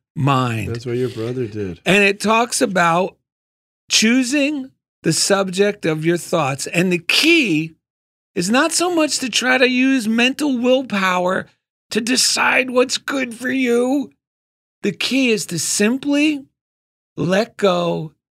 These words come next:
Speaker 1: of the negative thoughts, the negative stories. And just to be clear, I'm just gonna read what he says here.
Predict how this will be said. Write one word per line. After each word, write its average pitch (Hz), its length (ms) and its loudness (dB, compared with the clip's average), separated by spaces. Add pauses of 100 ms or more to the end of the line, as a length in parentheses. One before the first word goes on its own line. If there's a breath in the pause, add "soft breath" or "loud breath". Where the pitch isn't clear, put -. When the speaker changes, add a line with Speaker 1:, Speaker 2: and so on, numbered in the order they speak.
(220)
Speaker 1:
of 165 200 -4
the 170 100 2
negative 165 720 0
thoughts, 113 440 -6
the 143 120 -2
negative 156 420 0
stories. 135 440 -2
And 131 100 -6
just 247 260 0
to 254 60 -6
be 254 160 2
clear, 143 460 0
I'm 147 100 -2
just 151 180 -4
gonna 156 180 -2
read 156 300 0
what 147 200 -4
he 190 580 -2 (580)
says 147 340 0
here. 110 320 -4